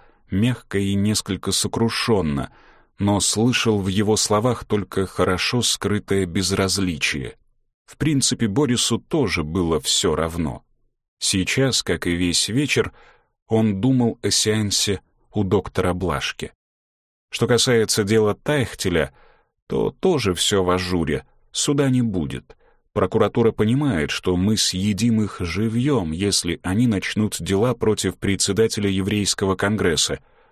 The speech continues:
жертвы нацизма. Фельдерман кивнул. Речь шла о его предшественнике на посту председателя К Е Е, который своровал госсубсидии на сумму свыше миллиона евро.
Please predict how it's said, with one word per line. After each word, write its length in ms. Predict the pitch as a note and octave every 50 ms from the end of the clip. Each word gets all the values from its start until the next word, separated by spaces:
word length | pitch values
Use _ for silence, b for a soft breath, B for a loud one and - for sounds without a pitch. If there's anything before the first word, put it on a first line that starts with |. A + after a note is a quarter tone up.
| b b
жертвы 500 | - B2+ B2 D#3+ C#3+ A2 - - F2 F2
нацизма. 640 | F2 F2+ F#2+ G2 - - G2 D#2+ C#2+ C#2 C#2 B1 - - _ _ _ _ _ _ _ _ _ _ _ _ _
Фельдерман 600 | - - C#3 C3 A#2+ A2+ A2+ A2+ A2 A2+ A2 G#2+ F#2+
кивнул. 600 | - - A2 G2+ F#2+ F#2+ F2+ E2 C#2+ C2 C2 b b b b b b b b b b b _ _ _ _ _
Речь 340 | G2+ G2 A#2 C3+ C#3 - -
шла 540 | - - - B2 A#2 A#2+ B2 A#2 A2 G2 B B - _
о 100 | - G#2+
его 280 | G#2+ A2+ A2 C3 B2
предшественнике 920 | - - C3 A#2+ - - - D#3 C3+ - - - G2 G2 F#2+ F2+ - - G2
на 100 | G2 G2
посту 380 | - F#2+ F#2 - - - C#3+
председателя 800 | C3+ - G#2+ A#2 A2+ - - A#2+ G#2 A#2+ A#2+ - - A2 G#2+ G#2+
К 240 | G2+ - - A2+ G#2
Е 220 | G2 F#2+ G2+ G#2+ G#2+
Е, 340 | G#2 G#2 G2+ F2 C#2 - - _ _ _ _ _
который 380 | - C3+ - D3 C3 A#2+ A2
своровал 640 | F#2+ - - - G2 A2+ A#2 B2 B2 A#2+ A2+ F#2+ E2
госсубсидии 1080 | F2 F2 - G#2+ G2+ F2+ - - - - G2 F2 - - - E3 D3+ B2 G2 G#2 F#2+ F#2+
на 240 | F#2+ G2+ A2 A2 G2
сумму 440 | - - - C#3 C3 A#2+ A2+ A#2 A2
свыше 520 | - - - G#2 A#2+ A#2 - - - A2
миллиона 580 | G#2 A2 A2 A2 A2 G#2+ G#2 G#2 G2+ G2+ G2 G2
евро. 460 | F2+ D#2+ E2+ D2+ C2 - - -